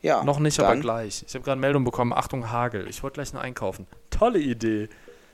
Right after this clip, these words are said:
Speaker 1: Mach doch Waffeln, äh, mit Hagelzucker.
Speaker 2: Ich hab weder ein Waffeleisen noch Hagelzucker.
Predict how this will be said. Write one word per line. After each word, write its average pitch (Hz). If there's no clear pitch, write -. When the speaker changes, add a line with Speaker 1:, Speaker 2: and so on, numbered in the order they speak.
Speaker 1:
Mach 127
doch 151
Waffeln, 117
äh, 110
mit 117
Hagelzucker. -
Speaker 2:
Ich 127
hab 143
weder 160
ein 135
Waffeleisen 165
noch 165
Hagelzucker. 101